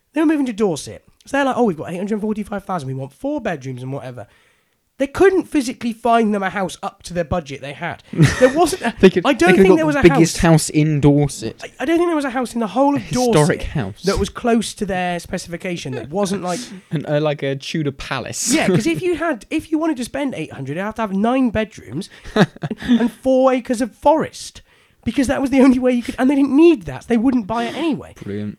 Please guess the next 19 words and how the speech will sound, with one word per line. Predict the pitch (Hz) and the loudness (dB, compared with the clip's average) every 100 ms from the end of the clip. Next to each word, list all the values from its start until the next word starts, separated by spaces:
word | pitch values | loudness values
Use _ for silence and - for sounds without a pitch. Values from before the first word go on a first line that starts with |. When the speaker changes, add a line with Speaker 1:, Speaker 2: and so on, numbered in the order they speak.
| - | -4
Speaker 1:
So | 381 | 2
in | 339 | 4
the | 349 | 2
end, | 240 151 | 0 -2
the | 226 | -2
one | 247 254 | 0 0
that | 175 | 0
they | 185 | -4
ended | 180 151 | -4 -6
up, | 160 - | -10 -8
like, | 147 - 131 123 120 110 _ | -10 -10 -16 -20 -20 -20 _
enjoying | 151 143 143 139 | -10 -8 -6 -6
the | |
most | 143 156 165 | -6 -6 -6
was | 262 | -2
only | 339 339 | 0 0
six | - - | -4 -10
hundred | - 139 135 | -12 -12 -12
thousand. | 131 127 160 | -12 -8 -8